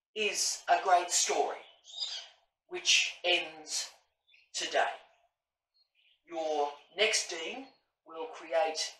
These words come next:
another story, a new story, a brilliant story. And I hope that you will also support and be part of that new story. So, we finish in the backyard.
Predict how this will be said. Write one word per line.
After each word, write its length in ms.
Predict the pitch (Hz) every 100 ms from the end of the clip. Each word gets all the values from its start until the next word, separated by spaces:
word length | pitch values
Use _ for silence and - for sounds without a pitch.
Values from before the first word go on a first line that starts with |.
| -
another 340 | 185 214 190
story, 440 | 175 - - - - - -
a 100 | 190
new 240 | 214 196
story, 420 | - - 135 - - -
a 140 | - -
brilliant 300 | 185 156 -
story. 400 | - - 180 185 - - _ -
And 100 | 160
I 80 | 156
hope 200 | - 135 - - -
that 160 | 147
you 80 | 175
will 280 | - - 175
also 260 | 165 - - 120 - -
support 540 | - 175 156 147 151 151
and 160 | 139 135
be 60 | 135 -
part 240 | - - - - -
of 140 | -
that 260 | - - 139
new 220 | 285 262 - _
story. 400 | - - - - - -
So, 160 | - 339 - - - - - - -
we 100 | 269
finish 380 | - 214 202 196
in 120 | 175
the 80 | 165
backyard. 560 | 135 - 139 - -